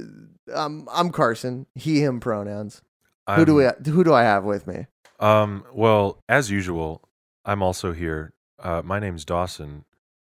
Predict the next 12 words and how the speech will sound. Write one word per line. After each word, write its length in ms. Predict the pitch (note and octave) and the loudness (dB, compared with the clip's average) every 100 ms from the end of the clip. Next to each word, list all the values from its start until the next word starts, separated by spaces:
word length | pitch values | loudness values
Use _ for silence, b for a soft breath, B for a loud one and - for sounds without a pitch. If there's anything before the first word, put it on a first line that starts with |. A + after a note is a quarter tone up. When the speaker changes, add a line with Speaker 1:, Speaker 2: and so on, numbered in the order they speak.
| _ - | _ -4
Speaker 2:
also 320 | F#2+ - F2 | -4 -2 -6
he, 180 | D#2 D#2+ | -8 -10
him 180 | E2 D#2 | -10 -10
pronouns, 540 | D#2+ D#2 D#2 D2+ - - | -10 -10 -12 -14 -18 -12
and 320 | G2 F2+ F2 b b b b b | -10 -8 -10 b b b b b
I 100 | - | -4
have 160 | A2 B2+ | -2 -2
a, 120 | G#2+ F2 _ _ _ _ _ - | -4 -8 _ _ _ _ _ -8
I 120 | G#2 | -6
have 220 | G#2+ B2+ | -4 -6
some 220 | - G#2 F#2 | -8 -10 -6
news 340 | F#2 F2 | -6 -8